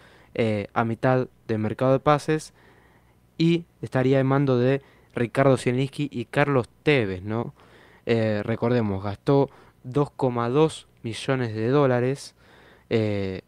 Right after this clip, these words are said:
com-, incorporando jugadores, y vendió tres coma cuatro millones de dólares, en donde la venta fue superior, la venta más importante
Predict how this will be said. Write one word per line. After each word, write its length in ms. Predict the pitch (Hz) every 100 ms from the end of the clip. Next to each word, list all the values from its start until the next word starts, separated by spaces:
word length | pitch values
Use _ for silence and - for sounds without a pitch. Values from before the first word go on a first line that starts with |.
| _ -
com-, 180 | 113 -
incorporando 520 | 110 107 101 113 123
jugadores, 600 | 123 131 131 139 143 - -
y 160 | 165 160
vendió 560 | 143 147 147 151 156 - - _ _ _
tres 320 | 143 156 -
coma 300 | - 135 123
cuatro 360 | - 131 127 139
millones 560 | 120 113 131 127 120 107
de 220 | 123 127
dólares, 640 | 131 135 127 131 147 - - - - - -
en 160 | 127
donde 240 | 127 131 131
la 160 | 113
venta 260 | 120 127 127
fue 400 | - 131 131 117 _ _ _ _ _ _
superior, 580 | - 113 104 117 135 120
la 260 | 107 101
venta 220 | 107 117 120
más 160 | 113
importante 500 | 120 123 131 131 143